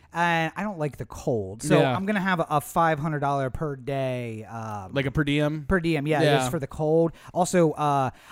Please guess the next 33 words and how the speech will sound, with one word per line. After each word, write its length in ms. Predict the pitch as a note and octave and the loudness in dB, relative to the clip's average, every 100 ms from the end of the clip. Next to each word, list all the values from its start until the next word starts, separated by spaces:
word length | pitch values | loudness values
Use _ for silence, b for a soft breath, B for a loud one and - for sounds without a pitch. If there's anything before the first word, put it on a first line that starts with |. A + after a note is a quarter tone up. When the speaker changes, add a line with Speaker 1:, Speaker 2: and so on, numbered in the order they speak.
| B | B
Speaker 1:
I 80 | F3 | 2
will 140 | F#3 | 4
take 180 | A3 G#3+ | 2 0
that 220 | G3 E3 | -2 -4
maga, 400 | D#3+ D#3 D#3 D3+ C#3+ | -6 -4 -2 -4 -4
that, 260 | C#3 C3 | -8 -6
uh, 140 | B2+ B2 | -8 -6
maga 200 | C3+ C3+ | -4 -6
Civil 200 | - C3+ | -6 -6
War 200 | B2+ B2+ | -4 -4
in 80 | A#2+ | -6
a 80 | B2 | -8
long 560 | A#2 B2+ B2+ A#2+ A2+ G2 | -8 -10 -8 -8 -8 -10
sleeve 500 | - G#2 F#2 E2 F#2 | -12 -16 -14 -16 -16
rather 180 | G#2+ G#2 | -16 -16
than 140 | F#2+ | -16
a 20 | |
short 200 | E2 - | -18 -6
sleeve. 100 | D#3 E3+ | 2 2
Speaker 2:
Okay, 280 | D3+ A#2 G#2+ - | 2 -2 -6 -2
I'll, 180 | D3 D#3+ | 0 2
Speaker 1:
So 60 | |
Speaker 2:
I'll 160 | D#3 E3 | 4 2
see 180 | - F3+ | 4 0
if 100 | D3+ | 2
they 160 | D3 | 0
have 220 | C3+ C3 A#2+ | 0 0 -2
that 160 | A#2+ | -4
available. 380 | A2+ B2 A#2 A2 | -2 -2 -2 -2
Speaker 1:
Yes, 100 | A2+ | -4
Speaker 2:
I 20 | |
don't 160 | B2 B2+ | -2 -4
Speaker 1:
yeah. 140 | C3 | -6